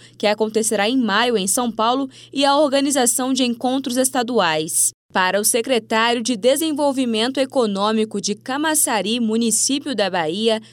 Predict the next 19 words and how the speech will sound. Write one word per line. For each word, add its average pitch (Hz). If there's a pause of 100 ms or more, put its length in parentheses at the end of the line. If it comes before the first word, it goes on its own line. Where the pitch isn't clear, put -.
(120)
Djalma 240
Machado, 233 (140)
o 226
encontro 254
entre 269
a 262
comissão 220 (320)
é 208
muito 233
importante 269
para 262
articular 294
as 240
ações. 208 (180)
A 226
meta 233
para 180
este 170
ano 247